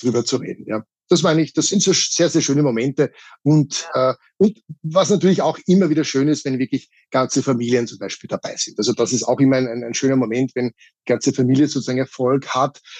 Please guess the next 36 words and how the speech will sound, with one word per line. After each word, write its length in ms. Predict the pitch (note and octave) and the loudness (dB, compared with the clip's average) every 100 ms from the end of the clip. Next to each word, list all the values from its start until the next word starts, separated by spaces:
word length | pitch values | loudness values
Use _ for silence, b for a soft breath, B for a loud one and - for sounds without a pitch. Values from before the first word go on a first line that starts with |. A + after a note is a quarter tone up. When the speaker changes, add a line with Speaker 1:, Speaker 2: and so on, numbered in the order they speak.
| B - | B -2
Speaker 1:
äh, 180 | B2 C3 | 0 2
und 140 | C3 | 0
sich 120 | C3+ | 0
gegenseitig 480 | C3+ C3 C3+ A#2+ B2 | 2 2 0 -4 -2
motiviert. 580 | C3 C#3+ A#2+ C#3+ D#3 D3+ b b - | 0 0 2 2 2 0 b b -2
Das 160 | A#3 | 2
sind 120 | G#3 F3 | 4 2
schon 200 | D#3+ E3 | 2 2
schöne 220 | C#3+ D3+ | 2 2
Momente, 480 | D3 A#2 C3 C3+ B2+ | 2 0 -4 0 0
wenn 120 | B2 | 0
du 80 | A#2+ | -2
danach 360 | B2+ G#2 G#2 | -2 -4 -4
mit 160 | C3 A#2 | -6 -4
den 80 | A#2 | -4
Leuten 260 | A2+ - | -4 -6
redest. 580 | A#2 B2+ C3+ C#3 C3 - B B | -2 0 2 0 -2 -14 B B
Äh, 280 | F3+ - G3+ | -6 0 0
und 180 | F#3+ D#3 | 2 2
ich 140 | D3 | 2
meine 220 | C#3+ C#3+ | 2 2
jetzt 140 | D3 - | 0 0
wirklich 240 | D#3+ C#3 | 0 2
auch 100 | B2+ | -2
Jahre 460 | - A#2 F3+ F#3 C#3+ | -2 0 2 2 0
danach, 460 | B2 G2+ G#2 D3 C#3 | -2 -6 -4 -2 -2
wenn 80 | |
du 60 | C3+ | -4
sie 140 | C3+ | -2
wieder 220 | C3 C3+ - | -2 -2 0
triffst, 480 | C#3+ F3 - - _ B - - | 0 0 -2 -12 _ B -20 -10
dass 120 | D#3 | -6
sie 220 | - D3 - | -2 -4 -2
dir 240 | D#3 D#3 D#3 b - | 2 2 0 b -2
Dinge 180 | E3+ F#3 | 2 4
erzählen 640 | D#3+ - D3 D3 D3+ E3 | 2 -2 0 2 2 0